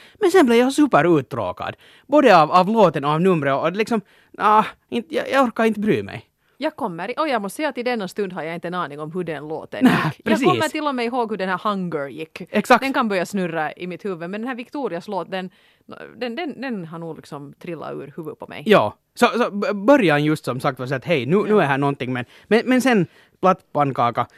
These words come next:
Speaker 1: de här gamla gubbarna tycker jag inte vi behöver nämna heller, det var nog det tråkigaste i mannaminne, i min smak.
Speaker 2: Mm.
Speaker 1: Eh, är här någonting annat vi vill <laughs> konstatera från Mellon?
Speaker 2: Nej, jag, jag såg inte riktigt vad som var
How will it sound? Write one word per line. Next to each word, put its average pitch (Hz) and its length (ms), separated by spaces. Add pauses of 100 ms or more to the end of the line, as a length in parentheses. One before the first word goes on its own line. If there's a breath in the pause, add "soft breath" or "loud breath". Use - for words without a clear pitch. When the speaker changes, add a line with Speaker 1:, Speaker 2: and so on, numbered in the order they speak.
(180 soft breath)
Speaker 1:
de 156 200
här 170 60
gamla 165 200
gubbarna 160 360
tycker 139 180
jag 135 80
inte 139 100
vi 127 60
behöver 131 240
nämna 135 320
heller, 113 240
det 127 60
var 131 80
nog 120 260
det 110 260
tråkigaste 123 560
i 117 60
mannaminne, 117 640
i 160 140
min 143 220
smak. - 340 (760 soft breath)
Speaker 2:
Mm. 117 400
Speaker 1:
Eh, 110 60 (500 soft breath)
är 135 120
här 131 100
någonting 131 260
annat 127 300
vi 127 40
vill 110 180 (260)
<laughs> 185 260 (100)
konstatera 160 580
från 151 280
Mellon? 135 440 (580 loud breath)
Speaker 2:
Nej, 165 160
jag, 175 140
jag 208 140
såg 196 220
inte 175 120
riktigt 175 200
vad 170 120
som 175 120
var 160 160